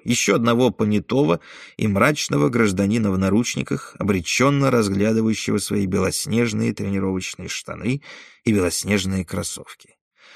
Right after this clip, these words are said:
Вообще, среди всех присутствующих арестант одет с виду приличнее всех,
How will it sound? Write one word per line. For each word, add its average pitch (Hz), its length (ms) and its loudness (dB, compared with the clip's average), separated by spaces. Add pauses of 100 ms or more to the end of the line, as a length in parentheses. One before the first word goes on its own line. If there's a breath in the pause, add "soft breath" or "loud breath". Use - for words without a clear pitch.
(240 loud breath)
Вообще, 127 360 4
среди 214 260 4
всех - 280 0
присутствующих 139 800 0
арестант 143 560 0
одет 151 280 0
с - 120 -6
виду 165 240 0
приличнее 170 520 -2
всех, - 600 -4